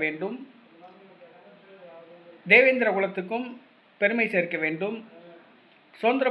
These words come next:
போராட்ட தியாகி வீரன் சுந்தரலிங்கம் அவர்களுக்கு பெருமை சேர்க்க வேண்டும் என்று கேட்டுக்கொள்கிறோம்.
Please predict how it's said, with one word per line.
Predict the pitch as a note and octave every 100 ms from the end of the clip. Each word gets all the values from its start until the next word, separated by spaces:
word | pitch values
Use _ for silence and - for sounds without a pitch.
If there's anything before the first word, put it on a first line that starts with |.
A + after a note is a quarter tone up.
| B3+
போராட்ட | G3+ G3 F3+ E3
தியாகி | E3+ F3 F3 E3 - F3+
வீரன் | G#3 F#3+ F3+
சுந்தரலிங்கம் | G3 A3+ A3 F#3 F3 E3+ D3+ - - - - - - -
அவர்களுக்கு | F3+ F3 E3+ E3 A3 A#3+ B3 - _
பெருமை | G3+ G#3+ A3 G3
சேர்க்க | F3 E3+ D#3+
வேண்டும் | E3+ D#3+
என்று | D#3 F#3 G3+ -
கேட்டுக்கொள்கிறோம். | F3+ E3 D3+ C#3 C#3 F3